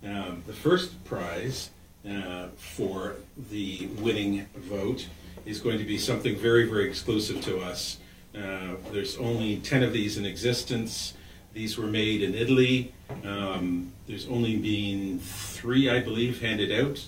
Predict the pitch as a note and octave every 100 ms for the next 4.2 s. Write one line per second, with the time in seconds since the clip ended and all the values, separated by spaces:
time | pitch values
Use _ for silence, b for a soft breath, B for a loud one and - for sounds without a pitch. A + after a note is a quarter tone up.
0 | - G2+ G2 G2 F#2+ F#2 - G2 G2 -
1 | G#2 G2+ F#2 - A#2+ A#2 B2+ B2 B B
2 | B A#2 A2+ C3 - B2+ A2 G#2+ - -
3 | A2+ G#2+ G#2+ G#2+ G#2 A2 G#2 A2+ A2+ G#2+
4 | G#2 G#2